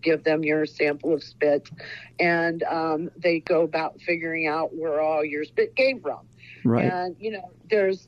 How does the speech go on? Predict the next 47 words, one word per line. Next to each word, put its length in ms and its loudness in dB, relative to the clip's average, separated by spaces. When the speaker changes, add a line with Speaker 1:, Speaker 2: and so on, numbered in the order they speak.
Speaker 1:
you 140 -2
know, 180 -2
multiple, 800 0
uh, 220 0
slices 440 -2
of 120 -2
pie 300 -4
on 180 -8
that 200 -12
chart, 380 -6
and 80 -10
there's 200 -4
very 240 0
few 280 -6
that 180 -6
say 240 0
a 60 -4
hundred 320 0
percent 420 -2
this 260 -4
or 120 -2
a 60 0
hundred 280 -6
percent 360 -8
that. 300 -4
If 200 0
you 180 4
are 200 2
s-, 180 -10
one 280 -6
of 100 -2
those, 400 0
you 220 -4
are, 300 -6
you 120 0
know, 220 2
in 20 4
Speaker 2:
Uh-huh. 40 4
Speaker 1:
my 220 -4
mind, 280 -10
you're 180 -2
royalty 560 2
of 120 -2
some 320 -2
sort, 400 -2
you 140 -2
know, 280 -2